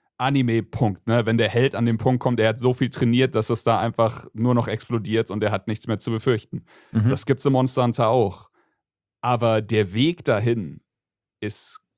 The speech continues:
Speaker 1: ist nicht so ein Selbstläufer. Also ich glaube nicht, dass das Spiel zu leicht ist. Ich glaube vielleicht, wenn du was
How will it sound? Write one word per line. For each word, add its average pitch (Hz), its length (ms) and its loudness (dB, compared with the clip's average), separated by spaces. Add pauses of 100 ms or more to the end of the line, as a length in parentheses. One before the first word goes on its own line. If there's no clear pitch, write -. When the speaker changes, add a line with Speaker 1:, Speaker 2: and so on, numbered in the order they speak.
Speaker 1:
ist - 300 -2
nicht 104 300 -4
so 101 120 -4
ein 95 100 -6
Selbstläufer. - 920 -8
Also 113 200 -2 (420)
ich - 160 -8
glaube 165 320 0
nicht, 196 340 -6
dass 143 120 -4
das 117 120 -4
Spiel 160 340 -6
zu - 140 -4
leicht 104 380 -2
ist. 165 140 -4
Ich - 120 -12
glaube 151 340 -4
vielleicht, 123 600 -4
wenn 170 100 -4
du 160 100 -6
was - 320 -8